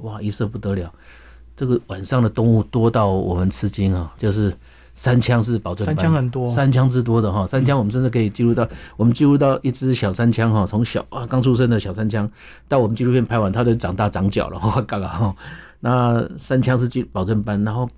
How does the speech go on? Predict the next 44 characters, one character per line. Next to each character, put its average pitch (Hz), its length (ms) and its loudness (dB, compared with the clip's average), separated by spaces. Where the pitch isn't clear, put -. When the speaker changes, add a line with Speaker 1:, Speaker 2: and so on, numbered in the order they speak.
Speaker 1:
我 107 100 -10
们 107 100 0
也 104 80 2
拍 113 160 0
到 110 220 2
这 107 120 -4
个 95 260 -4
石 - 240 -2
虎。 95 260 -4
Speaker 2:
嗯。 135 200 -2
Speaker 1:
那 156 60 -4
二 165 140 2
姐 120 200 -2
跟 127 140 -6
我 127 60 -2
们 131 80 0
讲， 95 180 -4
郭 127 160 -4
家 131 120 0
二 123 120 2
姐 110 160 -2
跟 113 100 -8
我 110 40 0
们 110 100 2
讲 92 100 -2
说， 120 80 -8
这 165 160 2
石 135 140 0
虎 143 100 4
很 104 160 4
凶， 127 240 2
会 139 60 4
跑 107 180 -2
到 131 120 2
我 104 120 0
们 101 140 0
家 120 220 0
来 104 100 0
偷 113 240 0
吃 117 180 0
猫 113 240 4
食 82 320 -4
啊， 80 80 -6
哈， 87 280 -2